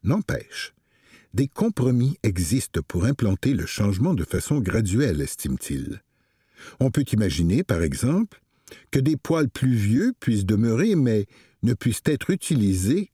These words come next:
qu'en cas de panne d'électricité. L'important, c'est de voir les impacts de façon globale. Il n'y a pas vraiment eu d'épisode de smog à Blainville dans les dernières années,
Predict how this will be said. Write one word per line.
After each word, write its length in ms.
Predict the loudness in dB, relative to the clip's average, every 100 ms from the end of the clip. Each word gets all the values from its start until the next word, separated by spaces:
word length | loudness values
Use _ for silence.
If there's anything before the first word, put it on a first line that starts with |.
| _
qu'en 200 | -4 -2
cas 200 | -2 0
de 140 | -2
panne 260 | -2 -2 0
d'électricité. 800 | 0 -2 -4 -6 -6 -8 -10 -10 _ _ _ _ _ _ _ _ _ _ _ _ _ _ _ _
L'important, 680 | 0 2 0 0 -2 0 -4 -8 _ _ _ _ _ -20 _ _
c'est 220 | -4 0 2
de 80 |
voir 420 | 2 2 2 2 2
les 240 | 2 2
impacts 480 | 0 0 -2 -2 -2
de 160 | -2
façon 380 | -2 -4 -2 -2
globale. 720 | 0 -2 -2 -4 -8 -12 -14 -20 _ _ _ _ _ _ _ _ _ _ _ _
Il 160 | 0 2
n'y 80 |
a 60 | 0
pas 180 | 0 0
vraiment 540 | 2 2 2 2 2
eu 160 | 2 0
d'épisode 640 | -2 -2 -2 0 0 0
de 100 | -2
smog 400 | -2 0 0 0
à 60 | 0
Blainville 560 | 0 2 2 2 0
dans 140 | -2 -2
les 120 | -2
dernières 520 | -2 -2 -4 -4 -2
années, 300 | -2 -2 -4